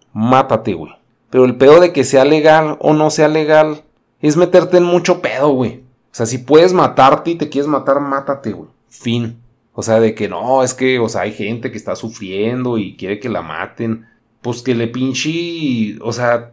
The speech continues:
como que tratar de hacerlo y ya, güey. Y lograrlo, güey. Fin. O sea, porque sí entiendo, pues, un paciente en cáncer terminal, güey.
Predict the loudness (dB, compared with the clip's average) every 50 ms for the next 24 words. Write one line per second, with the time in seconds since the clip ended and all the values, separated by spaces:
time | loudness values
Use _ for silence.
0 | _ _ _ -4 -2 -2 -2 -4 -4 -6 -10 -8 -4 -6 -6 -4 -4 -6 -4 -4
1 | -6 -6 -6 -6 -6 -6 -6 -6 -4 -4 -4 -4 -4 -4 -6 -8 -12 _ _ _
2 | _ -8 -8 -4 0 0 2 4 4 4 4 6 6 6 4 4 0 -2 -12 _
3 | _ _ _ _ _ _ 0 4 4 4 6 6 4 4 6 6 6 6 6 6
4 | 6 6 4 2 2 0 0 -4 -14 -14 -10 -6 -4 -2 0 0 -2 -2 -4 -8
5 | -14 -20 _ _ _ _ _ _ -8 -6 -6 -6 -8 -8 -8 -8 -8 -4 -4 -4
6 | -2 -2 -2 -4 -4 -8 -8 -4 -4 -4 -2 -2 -4 -4 -4 -6 -8 -6 -4 -4
7 | -6 -4 -8 -10 -12 -12 -12 -8 -6 -4 -4 -2 -4 -4 -4 -2 -2 -2 0 -2
8 | -2 -4 -4 -4 -6 -8